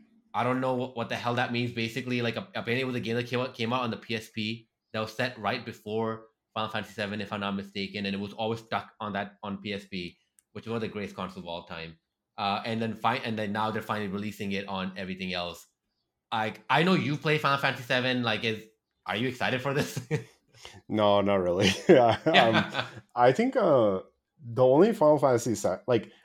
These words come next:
Speaker 2: I love the original Final Fantasy seven, but I, almost everything that has come as a spin-off or a tie-in, um, ex-, with the exception of the remake, obviously,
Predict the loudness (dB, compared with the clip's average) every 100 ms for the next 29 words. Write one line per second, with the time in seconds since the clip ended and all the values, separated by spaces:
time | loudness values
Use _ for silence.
0 | _ 4 6 8 6 6 4 6 6 4
1 | 2 4 2 2 0 -2 -2 -4 -2 0
2 | 2 2 4 2 0 0 0 2 4 6
3 | 8 4 -2 -4 2 4 4 4 4 4
4 | 4 4 4 2 2 2 4 0 -2 -8
5 | _ _ _ _ _ 0 2 0 -4 2
6 | 6 8 8 10 10 8 6 4 4 4
7 | 0 0 4 6 6 4 2 2 0 -2
8 | -4 -2 0 -2 -6 _ _ -18 -16 -10
9 | -10 -12 _ _ _ -2 0 2 -2 0
10 | -2 0 -4 -2 -2 0 2 0 0 0
11 | -2 -2 0 0